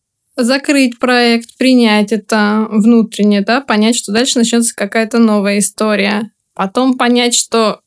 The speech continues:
с историей будет продолжение, да, и начать ее физически делать. Я понимаю, как тебе было непросто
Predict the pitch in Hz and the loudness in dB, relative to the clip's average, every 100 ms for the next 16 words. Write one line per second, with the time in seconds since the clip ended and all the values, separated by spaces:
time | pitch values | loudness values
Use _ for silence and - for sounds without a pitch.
0 | _ _ _ _ _ _ _ _ - - | _ _ _ _ _ _ _ _ -6 -4
1 | - - _ _ 247 - 254 247 240 226 | -4 -6 _ _ -2 0 2 2 2 2
2 | 240 233 240 220 233 233 202 185 175 202 | 0 0 0 0 2 2 2 2 2 2
3 | 262 349 - - - - - 214 269 262 | 0 -2 -8 -18 -20 -14 -4 -2 0 -4
4 | - 220 233 233 233 311 311 226 240 254 | -6 0 2 2 0 -2 0 0 0 0
5 | 220 254 - - 233 202 208 214 - 175 | 0 0 -2 -2 0 2 2 0 -2 -8
6 | - - _ _ - 196 202 _ _ 220 | -14 -16 _ _ -10 -10 -10 _ _ -2
7 | 208 208 226 285 330 - 233 247 - 220 | 0 2 2 0 -2 -4 -4 -4 0 0
8 | 214 226 240 208 202 247 240 196 - - | 4 4 4 2 0 0 0 -2 -6 -10
9 | 254 | -12